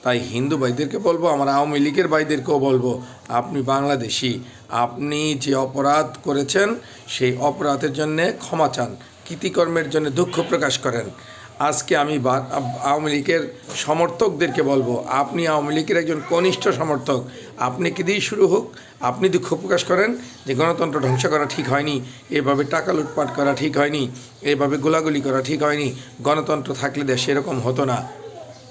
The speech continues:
আপনারা সবাই দেশের দিকে তাকান, ভালো হন,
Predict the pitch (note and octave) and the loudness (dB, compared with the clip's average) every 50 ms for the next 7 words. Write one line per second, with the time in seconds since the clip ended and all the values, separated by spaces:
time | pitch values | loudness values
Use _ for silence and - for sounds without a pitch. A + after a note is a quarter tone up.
0 | - - - - - - - - - - - - G#2+ G2 G#2 A#2 A2+ A#2 C#3 E3 | -20 -20 -20 -20 -20 -20 -20 -20 -20 -20 -14 -12 -12 -10 -6 -4 -2 0 2 2
1 | F3+ - - - - - - - - - - - - - - B2 B2 C3 C3+ - | 2 0 -4 -10 -14 -14 -16 -16 -18 -18 -18 -14 -12 -8 -4 -4 -2 0 0 0
2 | B2+ B2 B2+ B2 - C3+ A#2+ - B2+ A#2+ B2 A#2+ - A#2 A2 - C3+ C#3+ F#3 - | 0 0 0 -2 -2 -4 -6 -6 -6 -6 -8 -6 -8 -8 -6 -4 -4 -4 -4 -6
3 | - - - - - - - - - F#2+ G#2+ A2 C3 C#3+ B2 A2+ A#2 A2 G#2 | -12 -16 -20 -20 -20 -20 -18 -18 -14 -10 -4 0 0 2 2 0 -2 -6 -6